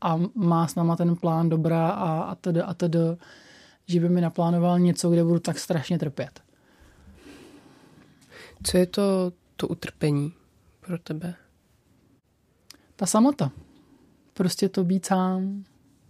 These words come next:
Speaker 1: Mezi lidma sám. Když jsem sama, jsem sama. Když jedu někam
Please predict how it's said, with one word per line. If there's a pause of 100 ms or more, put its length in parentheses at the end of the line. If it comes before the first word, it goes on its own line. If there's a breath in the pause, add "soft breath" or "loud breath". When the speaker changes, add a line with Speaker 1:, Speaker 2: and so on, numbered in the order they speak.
(960)
Speaker 1:
Mezi
lidma (100)
sám. (880)
Když
jsem
sama, (800)
jsem
sama. (1500)
Když
jedu
někam